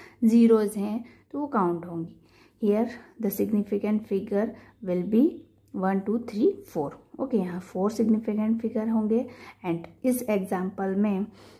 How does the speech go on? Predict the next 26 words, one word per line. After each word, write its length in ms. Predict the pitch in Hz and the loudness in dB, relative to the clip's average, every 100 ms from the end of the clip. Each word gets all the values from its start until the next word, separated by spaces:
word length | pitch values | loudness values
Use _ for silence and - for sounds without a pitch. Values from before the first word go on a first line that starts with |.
| - | -8
अभी 240 | 196 208 247 | 0 4 6
आपने 380 | 233 233 226 226 - - - - _ | 4 2 2 2 -2 -12 -20 -20 _
न-, 100 | 196 | -4
अ, 440 | 185 170 180 180 170 | -2 -2 -2 -2 -2
इसके 280 | 202 - 262 | -4 0 0
पहले 480 | 254 196 190 214 240 | 2 0 4 4 6
वाले 220 | 226 220 | 4 0
पॉइंट 420 | 226 190 185 185 | -4 -6 -6 -6
में 140 | 202 | -6
हमने 320 | 202 196 202 202 190 - _ _ _ - | -4 -2 -2 -4 -8 -18 _ _ _ -2
डिस्कस 380 | 214 - 208 202 | -2 2 2 2
किया 200 | 208 196 190 | -2 -2 -2
था 260 | 202 208 247 - | -4 -4 -6 0
कि 180 | 302 403 - - - _ | 2 2 0 -18 -20 _
डेसिमल 460 | 196 196 226 226 277 269 | 0 2 6 6 6 2
पॉइंट 440 | 202 185 196 196 - - - _ | -4 -2 -2 -4 -10 -20 -20 _
के 140 | - 254 269 - | 4 4 4 2
just 400 | 233 240 - - | 2 2 -4 -6
पहले 760 | 311 311 - 180 180 196 233 262 | -6 -6 -8 -6 -2 0 0 0
और 220 | 233 214 | 0 0
just 260 | 202 220 - - | 0 -4 -8 -8
बाद 260 | 175 175 | -6 0
में 100 | 220 | 0
अगर 260 | 220 202 226 | 2 4 4
ज़ीरो 340 | 202 202 202 | 4 2 2
हो, 200 | 185 165 | 0 -4